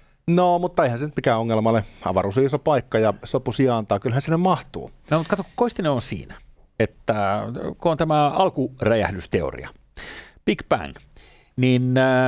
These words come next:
Speaker 2: sen mukaanhan kaikki, äh, syntyi sotkan munasta tai sen räjähtämisestä noin, äh, kolmetoista miljardia vuotta sitten.
Speaker 1: Sinne se vissiin ajoitetaan, mutta onko nämä nyt sitten jollain tavalla, ei kai nyt sentään vanhempia voi olla?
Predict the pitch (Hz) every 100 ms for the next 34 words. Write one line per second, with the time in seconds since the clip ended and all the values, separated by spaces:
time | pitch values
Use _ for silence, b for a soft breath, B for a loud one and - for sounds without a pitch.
0 | 123 127 226 214 175 143 127 131 127 123
1 | 156 139 - 127 127 - - - - -
2 | 175 - 107 151 156 170 - 127 120 107
3 | 92 - 104 - - 98 - 107 82 -
4 | 98 104 101 87 - 95 87 101 - 104
5 | - _ - 120 104 135 - - - _
6 | _ _ - - - 104 92 98 113 101
7 | 98 95 95 90 90 92 87 90 87 -
8 | 101 - 135 - - b b - 190 175
9 | 135 147 147 143 113 92 92 85 87 113
10 | 110 139 139 - 147 160 156 123 120 120
11 | 120 - - - - _ _ _ 123 107
12 | 95 - 98 117 - 180 151 139 135 165
13 | 139 - 98 82 82 -